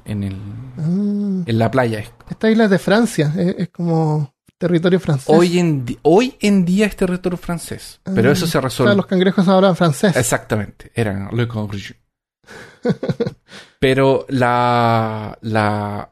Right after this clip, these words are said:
Speaker 1: la isla fue declarada territorio francés solo en mil novecientos treinta. Porque la disputa
Speaker 2: Ya.
Speaker 1: estaba entre Francia y México al final, porque hay un montón de disputas en el medio que ya voy a tra-,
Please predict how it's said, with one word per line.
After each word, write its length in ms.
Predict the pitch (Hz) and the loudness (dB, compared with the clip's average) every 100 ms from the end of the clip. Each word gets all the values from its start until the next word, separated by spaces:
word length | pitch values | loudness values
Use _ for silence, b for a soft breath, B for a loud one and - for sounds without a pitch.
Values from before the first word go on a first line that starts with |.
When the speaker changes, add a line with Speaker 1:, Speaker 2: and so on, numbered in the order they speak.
| _ | _
Speaker 1:
la 280 | - 117 110 | -4 0 2
isla 360 | 143 160 170 165 | 2 0 -2 -2
fue 200 | - 151 | -2 -2
declarada 720 | 156 135 117 120 147 151 143 | -2 0 0 2 2 0 -2
territorio 440 | 131 120 127 139 | -2 -4 -4 -6
francés 800 | - 110 101 - 160 175 - - _ _ _ _ | -4 -4 -4 -2 -2 -2 -8 -18 _ _ _ _
solo 580 | - - 170 185 185 - | -10 -2 2 2 0 -2
en 220 | 131 135 | 0 2
mil 200 | 151 170 | 2 2
novecientos 580 | 160 135 156 147 - - | 0 -2 -4 -6 -10 -10
treinta. 580 | - 160 156 - 95 110 _ _ _ _ _ _ _ _ _ _ _ _ _ _ _ - _ _ | -4 -2 -2 -6 -12 -12 _ _ _ _ _ _ _ _ _ _ _ _ _ _ _ -20 _ _
Porque 260 | 120 113 117 | -4 0 0
la 120 | 113 | 2
disputa 760 | 117 - - 233 240 120 123 - | 0 -6 -2 0 2 0 0 -2
Speaker 2:
Ya. 180 | 170 165 | -4 -2
Speaker 1:
estaba 400 | 220 165 147 156 | -4 0 0 0
entre 220 | 151 127 | -4 -6
Francia 520 | - 151 170 170 - | -2 -2 0 -2 -4
y 60 | 160 | -2
México 720 | 175 185 240 117 120 151 _ - | -2 -2 -6 -6 -6 -6 _ -6
al 120 | 120 | -6
final, 440 | - 143 147 113 | 0 2 2 0
porque 200 | - - | -6 -2
hay 100 | 131 | 0
un 80 | 151 | 2
montón 240 | 147 175 | 0 0
de 80 | 175 | 0
disputas 320 | 196 196 185 | 0 -2 -2
en 60 | 175 | 0
el 40 | 156 | 0
medio 240 | 160 160 | -2 -2
que 80 | 147 | -2
ya 180 | 143 143 | -2 -2
voy 180 | 143 | -2
a 40 | 139 | -4
tra-, 240 | 139 131 | -4 -8